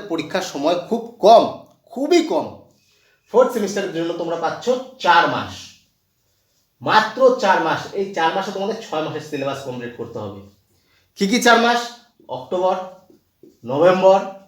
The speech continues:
ডিসেম্বর, জানুয়ারি, এই চার মাসে তোমাদের সিলেবাস কমপ্লিট করতে হবে। আর প্রচুর সিলেবাস, প্রত্যেকটা সাবজেক্টের প্রচুর সিলেবাস। এবার ফোর্থ সেমিস্টারে লেখার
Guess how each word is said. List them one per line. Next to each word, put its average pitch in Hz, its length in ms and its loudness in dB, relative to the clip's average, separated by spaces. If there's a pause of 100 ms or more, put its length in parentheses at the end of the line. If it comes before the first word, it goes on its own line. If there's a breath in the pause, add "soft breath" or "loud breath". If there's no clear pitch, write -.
(520)
ডিসেম্বর, 190 640 0 (640)
জানুয়ারি, 120 500 -2 (400)
এই 180 240 -4
চার 190 240 4
মাসে 202 220 -2
তোমাদের 165 260 -6
সিলেবাস 147 440 -6
কমপ্লিট 143 320 -6
করতে 135 160 -6
হবে। 180 120 -2
আর 147 100 0 (200)
প্রচুর 254 540 4
সিলেবাস, 185 540 4 (140)
প্রত্যেকটা 202 600 -4
সাবজেক্টের 180 480 -4 (160)
প্রচুর 185 380 -2
সিলেবাস। 113 560 -6 (600 soft breath)
এবার 165 200 2 (120)
ফোর্থ 214 200 2
সেমিস্টারে 233 400 2
লেখার 160 320 2